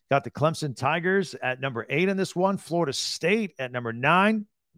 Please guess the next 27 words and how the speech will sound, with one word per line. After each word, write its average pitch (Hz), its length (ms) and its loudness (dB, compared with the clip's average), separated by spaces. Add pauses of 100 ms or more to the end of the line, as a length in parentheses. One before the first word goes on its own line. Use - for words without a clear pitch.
(160)
maybe 117 580 6
a 147 100 8
future 170 400 -4
Big 180 240 -4
Ten 190 240 -8
team. 220 180 -8
I 151 100 -2
don't 175 120 -4
know. 214 180 -2
They're 160 160 -8 (320)
trying 123 160 -2
to 147 60 -4
get 156 160 4
out 160 160 10
of 147 60 4
the 170 180 4
A 165 40 2
C 147 220 -4
C. 175 440 -4 (540)
Washington 196 800 6
Huskies, 160 680 0
another 156 300 -2
future 185 440 -4
Big 156 260 -2
Ten 175 300 0
team, 170 340 -4
rounding 175 560 -2